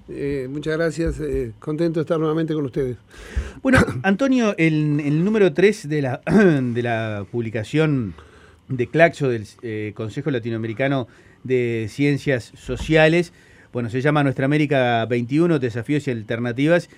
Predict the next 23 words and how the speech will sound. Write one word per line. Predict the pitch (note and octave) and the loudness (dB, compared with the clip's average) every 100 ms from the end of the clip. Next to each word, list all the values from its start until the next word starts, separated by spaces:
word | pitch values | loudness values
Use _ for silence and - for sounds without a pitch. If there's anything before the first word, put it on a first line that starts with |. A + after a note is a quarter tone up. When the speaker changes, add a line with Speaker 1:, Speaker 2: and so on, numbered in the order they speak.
| - - - | -20 -20 -4
Speaker 2:
y | D3 | 0
un | F3 | 2
grupo | G#3 F3+ | 2 4
de | E3+ | 4
economistas | D3 C#3 C#3+ D3+ - F3 - _ _ _ - - | 4 2 0 0 2 0 -2 _ _ _ -20 -14
ha | - B2+ | -6 -6
sido | - D3+ D3 | 0 2 2
convocado | D3 C3 C#3 C#3+ D#3+ - | 2 2 4 4 4 2
a | C#3 | -2
escribir | C#3+ D3 C#3 B2 B2+ - | -2 0 2 2 -2 -6
sobre | - B2+ | -6 -4
el | G#2+ | -4
impacto | A2 G2+ C3+ B2 - G2 F2+ - - - - | -6 0 0 0 -4 -8 -8 -14 -16 -20 -12
de, | F#2+ G#2 G#2+ B2 - - | -6 -4 -2 -4 -8 -20
eh, | - E2+ F2 D#2+ C#2+ C2 A#1 A1 _ - D#2+ F2 | -16 -14 -14 -14 -16 -18 -20 -20 _ -20 -20 -16
Donald | G#2 G#2+ A2 G#2+ G2+ F#2 | -10 -6 -6 -6 -8 -6
Trump | A#2 C3 B2 | -4 -4 -6
como | - A#2+ G#2+ | -8 -8 -6
presidente | A#2+ B2+ G#2+ D3 C3 | -8 -6 -2 0 2
de | B2 | 0
los | A#2 | -2
Estados | A2 B2 B2 A#2 | -6 -4 -2 -2
Unidos | A#2+ A#2 A#2 B2 | -4 -4 -2 -4